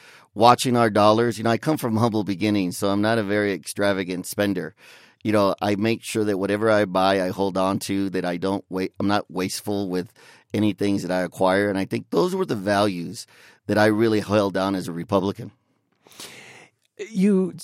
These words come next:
Speaker 2: talked about not necessarily having a specific vision for your first one hundred days. Some might hear that and think, "Well, this, this is a man who lacks a plan, who lacks a vision." So l-, let's get into some of, uh, the issues that you mentioned.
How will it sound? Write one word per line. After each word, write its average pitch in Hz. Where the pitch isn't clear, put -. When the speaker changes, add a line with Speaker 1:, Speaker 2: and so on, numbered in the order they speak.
Speaker 2:
talked 151
about 123
not 139
necessarily 117
having 110
a 98
specific 104
vision 95
for 107
your 95
first 104
one 101
hundred 98
days. -
Some 208
might 196
hear 117
that 95
and 104
think, 117
"Well, 131
this, -
this 170
is 160
a 165
man 160
who 180
lacks 180
a 147
plan, 104
who 120
lacks 123
a 127
vision." 95
So -
l-, 160
let's 202
get 160
into 117
some 107
of, 98
uh, 107
the 107
issues 98
that -
you 131
mentioned. 107